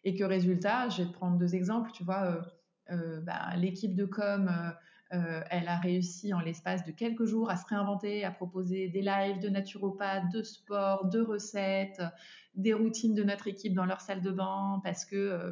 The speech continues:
parce que voilà, on avait à cœur que ça s'arrête pas. On s'est tout de suite posé les bonnes questions, à savoir qu'est-ce que les gens ont envie de voir en ce moment.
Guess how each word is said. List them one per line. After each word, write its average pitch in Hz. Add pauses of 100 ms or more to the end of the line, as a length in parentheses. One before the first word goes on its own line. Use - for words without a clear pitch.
parce 175
que 180
voilà, 262
on 190
avait 175
à 175
cœur 208
que 190
ça 175
s'arrête 175
pas. 254 (380)
On 208
s'est 180
tout 226
de 226
suite 226
posé 202
les 196
bonnes 190
questions, 208
à 202
savoir 185
qu'est-ce 233
que 233
les 202
gens 208
ont 190
envie 185
de 175
voir 214
en 208
ce -
moment. 196